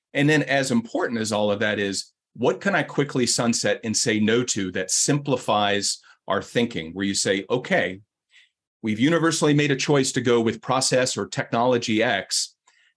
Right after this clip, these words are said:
That means we relentlessly and maniacally <laughs> sunset Y, Z, A, B, Z, whatever it is,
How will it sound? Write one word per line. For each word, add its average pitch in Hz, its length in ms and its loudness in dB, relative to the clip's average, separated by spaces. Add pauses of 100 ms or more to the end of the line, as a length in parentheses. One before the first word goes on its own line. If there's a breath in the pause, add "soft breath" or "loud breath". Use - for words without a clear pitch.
That 131 200 0
means 135 280 4
we 113 140 2
relentlessly 120 680 0
and 110 80 2
maniacally 120 800 0
<laughs> - 460 -20
sunset 143 640 0
Y, 110 360 2
Z, 110 500 0
A, 110 140 0
B, 107 160 0
Z, 104 320 0
whatever 104 420 2
it 107 80 0
is, 117 460 0